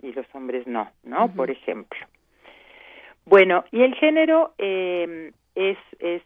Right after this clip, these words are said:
Speaker 1: un, una, un factor, un elemento importantísimo de la organización social, que produce, eh, de manera sistemática relaciones de jerarquía y subordinación entre hombres y mujeres,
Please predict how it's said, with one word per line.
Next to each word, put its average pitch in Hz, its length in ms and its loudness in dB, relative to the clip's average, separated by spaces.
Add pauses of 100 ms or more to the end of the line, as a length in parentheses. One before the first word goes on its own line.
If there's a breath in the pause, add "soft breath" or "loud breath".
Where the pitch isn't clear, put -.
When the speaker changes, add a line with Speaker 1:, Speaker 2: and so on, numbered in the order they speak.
Speaker 1:
un, 165 640 -14
una, 156 600 -8
un 170 160 -10
factor, 214 520 2
un 214 140 -2
elemento 170 500 -6
importantísimo 196 1200 -6
de 190 120 -2
la 147 140 -2
organización 139 800 -10
social, - 420 -8 (1080 soft breath)
que 156 400 4
produce, 185 920 0
eh, 147 640 -4
de 147 100 -4
manera 156 360 -4
sistemática 202 840 -4
relaciones 156 720 -6
de 139 240 -6 (120)
jerarquía 151 600 2
y 196 80 0
subordinación 143 800 -10
entre 147 320 -10
hombres 139 340 -8
y 185 60 -16
mujeres, 254 500 6